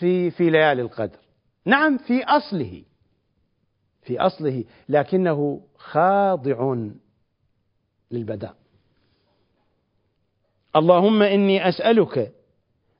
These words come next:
أن تجعل فيما تقضي وتقدر من الأمر المحتوم في الأمر الحكيم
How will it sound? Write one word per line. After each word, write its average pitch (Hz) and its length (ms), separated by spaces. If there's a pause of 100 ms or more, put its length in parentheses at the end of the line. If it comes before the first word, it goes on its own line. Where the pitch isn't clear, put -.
(100)
أن 175 180
تجعل 190 520
فيما 220 720
تقضي 135 720 (1000)
وتقدر 160 960 (1160)
من 196 220
الأمر 214 500
المحتوم 196 1080 (640)
في - 140
الأمر 214 440
الحكيم 208 880